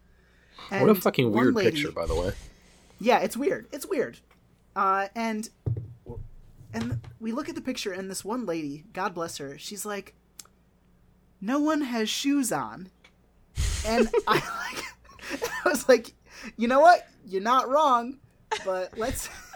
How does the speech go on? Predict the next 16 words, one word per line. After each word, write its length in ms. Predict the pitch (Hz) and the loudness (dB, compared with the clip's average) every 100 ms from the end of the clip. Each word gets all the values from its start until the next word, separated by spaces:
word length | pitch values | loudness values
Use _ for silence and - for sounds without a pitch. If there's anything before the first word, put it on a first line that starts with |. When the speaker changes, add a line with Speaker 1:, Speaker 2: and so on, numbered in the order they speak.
| - | -16
Speaker 2:
<laughs> 200 | 320 - 262 254 - _ - _ - 214 | -16 -8 -8 -8 -20 _ -20 _ -18 -14
and 100 | 240 247 | -8 -4
it 60 | |
was 140 | 269 285 | -6 -6
just 280 | 262 - | -10 -8
so 340 | - 254 330 381 - _ - | 0 4 4 2 -16 _ -14
fucking 360 | 285 - 294 277 | -12 -6 -6 -4
funny. 320 | 262 233 196 | -4 -4 -4
I 80 | 185 | -2
was 160 | 226 226 | -4 -4
not 280 | 196 214 | -4 -4
expecting 520 | 294 - - 220 196 165 | -4 -10 -10 -10 -10 -14
it. 80 | |
It's 120 | 180 202 | -14 -12
this, 160 | 214 | -10
like, 260 | 202 185 | -6 -6